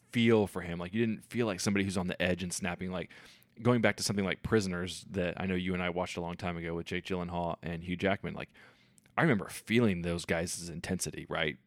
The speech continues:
Hugh Jackman is the dad, Jake Gyllenhaal's the cop who's trying to find this, like, it made you feel on edge with them, like, stressed out with them, but this movie didn't give you that.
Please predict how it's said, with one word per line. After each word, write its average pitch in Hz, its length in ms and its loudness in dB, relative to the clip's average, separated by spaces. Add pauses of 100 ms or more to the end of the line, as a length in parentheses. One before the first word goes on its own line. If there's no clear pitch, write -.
Hugh - 180 -2
Jackman 95 300 4
is 85 80 -4
the 90 80 -6
dad, 90 320 2
Jake 90 160 -2
Gyllenhaal's 87 340 -4
the - 60 -8
cop 90 400 0
who's 90 300 -6 (120)
trying 90 220 -8
to 87 60 -6
find 87 260 -2
this, 90 120 -4
like, 82 160 -4 (600)
it 101 120 -2
made 120 260 2
you 107 140 2 (500)
feel 131 340 6
on 87 240 0
edge 92 320 2
with 104 320 2
them, 82 280 -6
like, 78 180 -10
stressed - 380 0
out 92 200 0
with 98 340 2
them, 82 260 -4
but 87 220 -2
this 110 540 0
movie 98 340 2
didn't 87 400 0
give 92 160 -4
you 78 140 -8
that. 60 220 -10